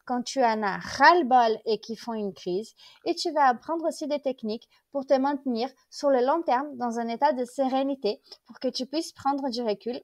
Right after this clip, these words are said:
et trouver des solutions créatives au moment de crise. Donc,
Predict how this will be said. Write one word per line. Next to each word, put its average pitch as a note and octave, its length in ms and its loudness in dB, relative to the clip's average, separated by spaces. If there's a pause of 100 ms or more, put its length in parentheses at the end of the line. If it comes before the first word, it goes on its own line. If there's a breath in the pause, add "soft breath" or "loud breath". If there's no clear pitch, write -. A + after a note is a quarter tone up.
et B3+ 120 -6
trouver A#3+ 340 -4
des B3+ 140 -2
solutions B3 520 -4 (160)
créatives C#4 760 0 (580 loud breath)
au D4+ 120 6
moment B3+ 260 4
de A#3+ 80 0
crise. - 420 -12 (1040 loud breath)
Donc, C#4 420 2